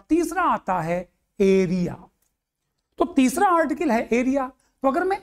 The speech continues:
एरिया पर एक बार अपने आप को रिमाइंड कराना शुरू करूं, तो normally बच्चों को जब ट्रायंगल का एरिया पढ़ाया जाता है, तो इस प्रकार से बताते हैं कि जैसे मान लीजिए कोई एक ट्रायंगल आपको दिया हुआ है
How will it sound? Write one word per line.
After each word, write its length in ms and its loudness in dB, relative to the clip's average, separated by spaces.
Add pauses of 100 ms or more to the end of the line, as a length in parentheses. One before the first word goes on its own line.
एरिया 420 2
पर 200 0
एक 180 -2
बार 160 0
अपने 240 -4
आप 200 -4
को 100 -2
रिमाइंड 340 -2
कराना 360 0
शुरू 260 0
करूं, 280 -2 (340)
तो 100 4
normally 880 2 (600)
बच्चों 440 -2
को 200 -2
जब 340 -6
ट्रायंगल 480 -2
का 380 -2
एरिया 420 -2
पढ़ाया 580 -2
जाता 440 -4
है, 320 -4 (360)
तो 220 0
इस 120 -2
प्रकार 500 -2
से 80 -8
बताते 440 -4
हैं 380 -4 (260)
कि 80 2
जैसे 420 0
मान 300 0
लीजिए 300 -2
कोई 400 0
एक 200 -4
ट्रायंगल 460 0 (100)
आपको 400 -2
दिया 260 0
हुआ 320 -2
है 420 -4